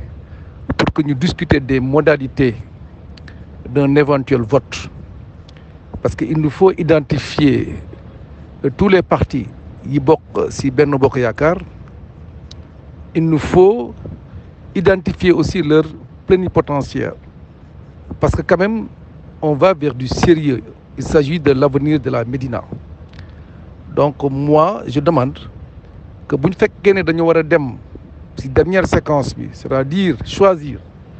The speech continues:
il faut qu'au préalable que, euh, samay plénipotentiaire ñëw discuter ak, ak le Benno pour qu'on sache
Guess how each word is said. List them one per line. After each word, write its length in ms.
il 120
faut 160
qu'au 200
préalable 680
que, 320
euh, 260
samay 360
plénipotentiaire 880
ñëw 280
discuter 500
ak, 180
ak 240
le 260
Benno 420
pour 120
qu'on 140
sache 280